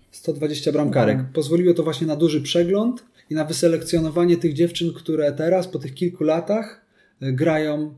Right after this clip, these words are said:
Speaker 1: w reprezentacjach narodowych. Więc, e, świetny, świetny projekt. Oprócz tego jeszcze miałem też przyjemność, e,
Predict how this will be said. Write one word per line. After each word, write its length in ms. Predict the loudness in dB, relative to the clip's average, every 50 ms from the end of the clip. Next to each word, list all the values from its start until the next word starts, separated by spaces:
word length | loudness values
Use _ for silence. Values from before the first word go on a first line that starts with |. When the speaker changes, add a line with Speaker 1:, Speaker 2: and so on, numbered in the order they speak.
| -18 -8
Speaker 1:
w 60 | -4
reprezentacjach 680 | -4 -4 -2 -2 0 0 2 2 2 2 2 0 -2 0
narodowych. 680 | 0 2 2 4 4 2 0 -2 -6 -12 -20 -20 -20 _ _ _ _ _ -10
Więc, 420 | -6 -4 -4 -4 -6 -8 -10 -12 -12 -10 -8 -8 -8
e, 40 | -8
świetny, 840 | -8 -4 -2 -2 -2 -2 -4 -6 -6 -4 -2 -2 -2 -2 -4 -6 -10
świetny 400 | -12 -4 -2 -2 -2 0 -2 -6
projekt. 560 | -4 -2 -2 0 0 0 -2 -2 -6 -14 -20 -20 _ _ _ _ _ _ 0
Oprócz 320 | 0 0 2 2 -4 -2 0
tego 220 | 0 2 4 4
jeszcze 680 | 2 2 2 -2 -2 2 2 2 2 2 0 -4 -6 -6 -6 -4
miałem 280 | -4 -2 -2 -2 -4 -4
też 160 | -6 -8 -8
przyjemność, 640 | -6 -4 -4 -4 -4 -4 -6 -6 -6 -8 -8 -8
e, 40 | -8